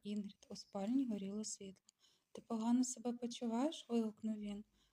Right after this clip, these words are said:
Вона лежала в лі-, в ліжку, палячи цигарку. Поруч спав якийсь чолов'яга.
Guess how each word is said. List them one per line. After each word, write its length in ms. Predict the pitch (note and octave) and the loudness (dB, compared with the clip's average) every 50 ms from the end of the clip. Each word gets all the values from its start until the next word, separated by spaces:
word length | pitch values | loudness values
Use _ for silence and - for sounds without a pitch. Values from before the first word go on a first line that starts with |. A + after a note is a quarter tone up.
| _ _ - | _ _ 0
Вона 200 | G#3+ G#3+ A#3 B3+ | 4 6 8 8
лежала 420 | C#4+ D4 C#4 - C4+ C4 B3+ A#3+ A3+ | 8 8 6 6 4 4 4 4 4
в 80 | G#3+ | 2
лі-, 320 | G#3 G#3 A3 B3 B3 - - _ G3 | 0 0 0 0 -2 -4 -10 _ -12
в 80 | G3 | -4
ліжку, 500 | G3+ A3 A#3+ C4+ C4 - _ - C4 C4 _ | 0 2 2 2 2 0 _ -10 -10 -8 _
палячи 460 | - G3+ G3 G3 G#3 A3+ A3+ - - - | -4 -2 -2 -2 -2 -4 -6 -8 -12 -10
цигарку. 640 | - - A3 G#3+ G#3 G#3 F#3+ F#3+ - _ - - - _ _ _ _ _ _ _ _ | -10 -6 -6 -4 -4 -2 -4 -4 -6 _ -20 -20 -20 _ _ _ _ _ _ _ _
Поруч 480 | - G3+ G#3 A#3+ C#4 D#4 D4+ - - _ - | -2 0 2 2 2 0 0 -4 -10 _ -6
спав 420 | - - - _ - G3+ G#3+ G#3+ | -6 -6 -4 _ 0 2 2 2
якийсь 380 | A#3 A#3 A3+ - G3+ F#3 - - | 2 0 -2 -4 -6 -4 -4 -6
чолов'яга. 680 | - - G#3+ G3 G#3 G3 G3+ G3+ G3+ G3 G3 F#3+ G3 | -4 -4 -4 -4 -4 -4 -6 -6 -6 -6 -6 -8 -10